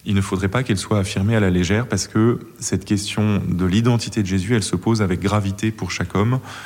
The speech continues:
et on ne peut se contenter de répéter quelque chose qu'on aurait entendu sans en avoir goûté, euh, intérieurement, pesé aussi intérieurement le poids existentiel.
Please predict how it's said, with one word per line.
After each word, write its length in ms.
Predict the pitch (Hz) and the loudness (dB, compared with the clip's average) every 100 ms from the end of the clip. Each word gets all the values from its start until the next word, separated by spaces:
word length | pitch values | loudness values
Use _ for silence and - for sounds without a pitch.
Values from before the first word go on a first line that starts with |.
| - | -12
et 220 | - 101 104 | 0 2 2
on 100 | 101 | 2
ne 120 | 92 | 2
peut 200 | 87 - | 2 2
se 160 | 123 - | 0 0
contenter 480 | 95 110 98 95 113 | -4 -4 -2 0 0
de 80 | 95 | 0
répéter 880 | 90 131 131 - 104 - 107 110 | 2 0 0 0 -2 0 0 0
quelque 260 | 123 90 - | 0 -4 -4
chose 200 | - 107 | -4 -4
qu'on 180 | - 92 | 0 0
aurait 160 | 87 | 2
entendu 540 | 101 92 95 92 110 139 - - | 2 0 0 0 0 -2 -6 -10
sans 280 | - 123 113 | -2 2 2
en 100 | 101 | 2
avoir 460 | 95 110 117 - - - - | 2 2 0 -4 -16 -20 -6
goûté, 480 | 110 110 120 123 | -6 0 2 4
euh, 100 | 107 87 | 4 2
intérieurement, 800 | 107 110 123 107 101 95 104 120 | 2 2 0 2 2 4 2 4
pesé 580 | 127 135 120 135 147 117 - - | 4 4 4 4 4 2 -4 -4
aussi 240 | 92 - | -2 0
intérieurement 380 | 110 95 107 123 | 0 2 2 4
le 120 | 95 | 2
poids 440 | - - 113 120 - - | 0 -2 0 0 -6 -4
existentiel. 760 | 120 101 104 - 95 90 90 82 | -2 -2 -4 -4 -4 -2 -2 -2